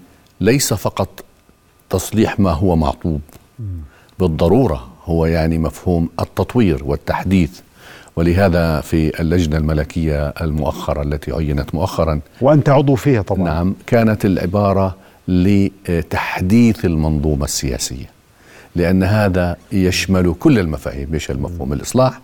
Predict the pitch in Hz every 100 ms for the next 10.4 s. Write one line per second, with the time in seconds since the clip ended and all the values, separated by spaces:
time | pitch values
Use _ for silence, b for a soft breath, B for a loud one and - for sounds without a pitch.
0 | B B B - 92 85 76 76 - 76
1 | 67 - - 101 95 - B B B -
2 | 90 - 85 82 92 85 82 87 90 104
3 | - 87 76 71 - 110 107 98 - B
4 | B B 98 87 - 107 87 95 110 135
5 | 135 120 123 101 98 110 92 82 87 90
6 | 95 80 76 71 B B B - 87 85
7 | 117 113 110 - 107 139 143 139 120 113
8 | 104 104 113 98 95 - 92 98 92 92
9 | B B B - 110 - - 110 92 92
10 | 87 78 73